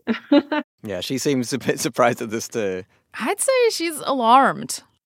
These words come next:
Speaker 1: Even though the research has been there for about twenty, thirty years, we as a society are just starting to accept this notion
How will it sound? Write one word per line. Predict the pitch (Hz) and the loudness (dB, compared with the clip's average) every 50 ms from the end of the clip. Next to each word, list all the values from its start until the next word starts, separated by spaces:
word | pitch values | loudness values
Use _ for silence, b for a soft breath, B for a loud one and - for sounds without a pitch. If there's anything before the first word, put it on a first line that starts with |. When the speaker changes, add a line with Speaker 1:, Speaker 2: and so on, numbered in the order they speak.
| _ _ _ | _ _ _
Speaker 1:
Even | - 247 269 320 311 294 | 4 6 8 8 8 8
though | 294 277 | 8 6
the | 269 247 | 4 4
research | 269 294 311 302 311 269 240 | 4 4 2 4 2 0 0
has | 247 233 202 | 0 -2 2
been | - 240 254 247 | 4 4 4 4
there | 226 208 | 2 2
for | 220 196 | -2 -2
about | 190 180 - - | -2 -2 -4 -4
twenty, | - 233 220 202 196 | -4 -4 -4 -2 -4
thirty | 196 - 202 180 170 | -4 -4 -2 0 0
years, | 165 180 226 285 302 254 202 170 156 151 151 147 151 156 - - _ | 0 2 4 4 6 6 6 4 2 0 0 -2 -4 -6 -8 -6 _
we | 214 247 269 | 2 4 4
as | 262 247 247 | 4 4 4
a | 208 | 0
society | 196 - 208 196 - 220 208 214 214 202 196 185 175 160 | 0 -2 -4 -4 -2 -2 0 2 2 2 2 2 2 2
are | 190 208 | 0 0
just | 202 302 311 302 311 | 0 0 0 0 0
starting | - 269 254 247 247 233 220 | -2 -2 0 2 2 0 0
to | 220 214 | -2 -4
accept | 175 - - 220 202 202 - | -6 -6 -4 -6 -6 -4 -4
this | 180 165 - | -4 -4 -4
notion | 190 180 180 185 202 202 196 - 165 147 143 151 147 147 | -4 -4 -2 -2 -2 -2 -2 -2 -2 -4 -4 -6 -8 -10